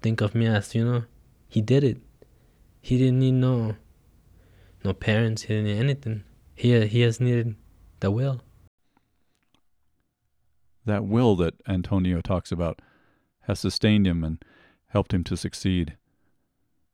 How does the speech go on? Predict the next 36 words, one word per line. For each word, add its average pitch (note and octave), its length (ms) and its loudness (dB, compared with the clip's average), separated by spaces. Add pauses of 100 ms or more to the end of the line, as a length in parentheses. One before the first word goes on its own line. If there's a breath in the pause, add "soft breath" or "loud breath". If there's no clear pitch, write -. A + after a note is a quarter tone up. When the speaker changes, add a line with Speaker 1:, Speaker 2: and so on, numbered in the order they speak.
(180)
Speaker 2:
With G#2 120 -4
the G#2 100 2
help A#2 240 2
of A#2+ 100 0
his G2+ 220 2
angel G2+ 500 2
and F2 280 -2
her A2+ 220 -2
family F2 520 -4 (520)
and E2 140 -6
caring G#2 360 2
teachers F#2+ 440 -2
and F2 140 -2
coaches, G2 480 -2 (800)
Antonio G#2+ 500 4
was G2 180 4
able G2+ 220 2
to F2+ 80 0
have G2 300 2
four G2+ 240 2
great F#2+ 280 2
years F#2+ 280 2
in E2 80 0
high F#2 160 0
school. E2+ 420 -8 (880)
And F2+ 120 0
after G2+ 260 0
high G#2 140 6
school, G#2 240 0
he G2 120 6
went F#2+ 160 4
on F#2+ 240 4
to F2+ 100 -4
graduate F2+ 500 0
from F2 180 -4
college. F#2 540 0